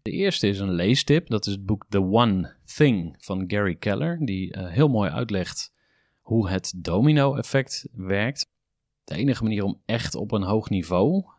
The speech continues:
te komen is om echt te focussen. Dus denk even aan een Olympisch sporter. Die gaat ook niet, eh, op drie verschillende, eh, sporten tegelijk richten. Die, die pakt één sport en daar gaat hij volledig in uitblinken.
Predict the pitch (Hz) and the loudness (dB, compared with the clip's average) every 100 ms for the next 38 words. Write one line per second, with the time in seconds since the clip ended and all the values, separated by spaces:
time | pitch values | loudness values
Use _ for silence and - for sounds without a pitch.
0 | _ 120 - 120 135 139 120 104 104 - | _ -2 2 4 4 0 -2 -4 -4 -8
1 | - 101 98 98 - 127 - - - - | -10 -8 -6 -8 0 0 0 -6 -8 -8
2 | - 101 131 143 - 196 254 _ _ _ | 0 2 2 0 -2 -4 -6 _ _ _
3 | _ _ _ _ - 95 90 - - 98 | _ _ _ _ -8 -6 -6 -8 -8 -8
4 | 101 85 95 90 76 90 92 90 90 - | -6 -4 -4 -6 -8 -8 -8 -8 -8 -10
5 | - 90 87 87 - 107 107 123 120 95 | -10 -10 -10 -8 -4 0 2 2 0 -2
6 | - - - - - 123 - 120 143 117 | -2 -8 -6 -4 2 2 4 0 0 -4
7 | - 113 113 123 120 113 - - - 101 | -4 -6 -6 -6 -4 -4 -6 -10 -14 -14
8 | 101 107 - 117 127 123 110 - 113 101 | -8 -8 -2 -2 -2 -4 -4 -2 -2 0
9 | 98 95 98 92 95 92 87 - - - | 0 -2 -4 -6 -10 -10 -10 -10 -10 0
10 | 120 107 95 - 92 120 123 117 - 135 | 0 0 -6 -6 -4 -4 -4 -6 -4 -4
11 | 101 101 _ 104 - 101 - 120 131 110 | -4 -8 _ -10 -4 -4 -4 -2 -2 -2
12 | - 120 139 98 110 110 - - 110 - | 0 0 0 -4 -6 -6 -8 -8 -8 -4
13 | 151 151 123 95 98 123 113 123 147 | -2 -2 -2 -2 -2 -2 -2 -2 -4